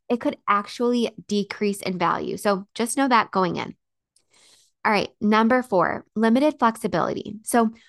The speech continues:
when you own a commercial building, you are pretty much committed to that location, right? You're probably signing a long-term mortgage, whether that's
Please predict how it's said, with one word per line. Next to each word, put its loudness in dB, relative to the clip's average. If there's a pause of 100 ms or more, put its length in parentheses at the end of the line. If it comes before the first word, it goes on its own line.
(100)
when 4
you 4
own 4
a 0
commercial 2
building, 0
you 0
are 6 (180)
pretty 0
much 2
committed 4
to -6
that 4
location, -4
right? 0 (260)
You're -4
probably 2
signing 0
a 2
long-term 2
mortgage, -2
whether 0
that's -6